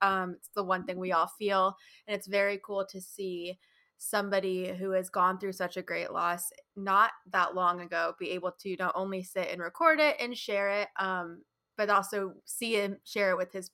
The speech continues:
with his parents, who also were throughout the whole process, I thought was, uh, very cool. So I was very glad he showed them, and he was talking to me, and he's like, "Who can I share it with?" I'm like, "Anyone you want. Like, I appreciate you asking. Like, I think it's great." But,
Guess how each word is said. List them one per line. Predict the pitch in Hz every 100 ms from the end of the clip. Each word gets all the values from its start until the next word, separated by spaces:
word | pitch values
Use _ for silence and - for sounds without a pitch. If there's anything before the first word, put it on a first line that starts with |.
| -
with | 190
his | 185
parents, | - 180 175 190
who | 190
also | - 180 190
were | 180 175 - -
throughout | 185 175
the | -
whole | 185 -
process, | 180 175 - -
I | 190
thought | - -
was, | - - - - - - _
uh, | - 175 175
very | 208 202 185
cool. | 196 170 185
So | -
I | 185
was | 185
very | 190 190 185
glad | 180 180
he | 190
showed | 180 180 175
them, | 180 175 180
and | 175 170 175 - - -
he | 214
was | 190
talking | 202 185 208
to | 190
me, | 180 180
and | 180
he's | 175
like, | 180 - -
"Who | 214
can | 208
I | 202
share | 185 226 247
it | 220
with?" | 185
I'm | 185
like, | 180 -
"Anyone | 190 240 269
you | 285 294
want. | 254 254 262
Like, | 185
I | 170
appreciate | 190 247 247 277 254
you | 269
asking. | 226 220 - 233
Like, | 185
I | 180
think | 208 202
it's | 190 180
great." | 196 180 170 -
But, | 180 175